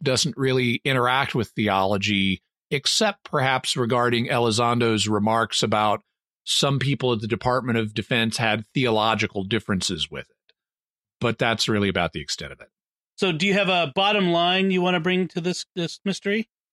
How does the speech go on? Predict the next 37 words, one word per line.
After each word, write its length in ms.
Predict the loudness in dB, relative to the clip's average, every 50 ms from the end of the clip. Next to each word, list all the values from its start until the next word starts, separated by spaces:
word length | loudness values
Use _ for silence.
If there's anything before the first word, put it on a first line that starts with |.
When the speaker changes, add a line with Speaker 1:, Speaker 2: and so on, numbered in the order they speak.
| _ _ _
Speaker 1:
Yeah, 360 | 0 2 4 4 4 2 2 0 _ -4 -4 0
personally, 460 | 2 2 2 2 2 2 2 2 2
I 140 | 2 4 4
don't 120 | 4 4
know 200 | 4 4 4 2
if 100 | 2 2
this 160 | 2 2 2
is 100 | 2 2
alien 320 | 2 2 4 2 2 2 0
stuff 260 | 0 0 0 0 2
or 80 | 0
not, 480 | 2 2 2 2 4 4 4 4 2 0 -4 -10
but 640 | -12 -6 -2 0 2 2 4 4 2 2 0 -2 -4 -2
I'm 260 | 0 2 2 2 2
glad 640 | 2 2 2 2 2 2 2 2 2 2 2 2 2
that 160 | 0 -2 0 0
the 80 | 0
government 360 | 2 2 2 2 2 2 2
has 140 | 2 0 0
been 160 | 0 0 0
funding 400 | 0 0 0 0 2 2 2 2
A 160 | 2 0 0 0
tip, 300 | 0 0 0 0 0 0
and 160 | 0 2 2
I 80 | 2
hope 180 | 2 0 0 0
they 100 | -2 -2
continue 460 | 0 -2 -2 0 0 0 2 2 2 0
to 80 | 0
fund 300 | 0 0 0 0 2 2
it, 160 | 0 0 -2 -2 -4
because 480 | -4 -2 0 0 2 2 2 0 0
whether 420 | -2 -2 0 0 2 2 2 2 2
or 200 | 2 2 2 2
not 340 | 2 2 2 2 2 0 -2 -2
these 300 | -2 0 0 0 -2 0
things 540 | 0 0 2 2 2 2 0 0 0 -2